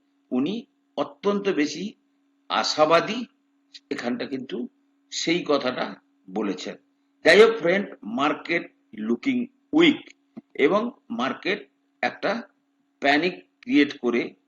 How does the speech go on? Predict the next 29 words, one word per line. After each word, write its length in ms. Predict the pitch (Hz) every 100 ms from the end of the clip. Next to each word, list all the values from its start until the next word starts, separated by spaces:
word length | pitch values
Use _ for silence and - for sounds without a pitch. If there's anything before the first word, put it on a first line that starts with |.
| _ _ _ _
আহ, 720 | - 123 120 107 110 - - 135
initially 800 | 147 170 - 175 160 175 180 135
at 60 | 131
least 240 | 151 -
চব্বিশ 400 | 156 135 131 143
হাজার, 200 | 160 160
পঁচিশ 300 | 151 139 160
হাজার 240 | 165 156 139
আরামসে 540 | 120 135 127 - 175 - _ _ _
চলে 260 | - 123 131
আসার 260 | 131 147 143
কথা 400 | 127 131 151 - - _ _ _ _ _ -
ভাবতে 340 | 98 - 151
পারে, 320 | 139 156 180 - _ _ - _
কিন্তু 480 | 104 107 - 175 - - - 98 -
ঘাবড়ানোর 640 | - 110 117 143 160 156
কোনো 220 | 143 135
জায়গা 340 | 117 113 107 120
নেই, 220 | 151 202 _ _ _ -
কারণ 320 | 107 131 170 - _ -
it 100 | 120
is 200 | 139 131
a 80 | 180
matter 340 | 120 104 123
of, 120 | 139 - -
এ, 60 |
এ, 280 | - 143 123 -
লসটা 640 | 110 104 123 131 - 165
হচ্ছে 540 | 151 143 - 170 208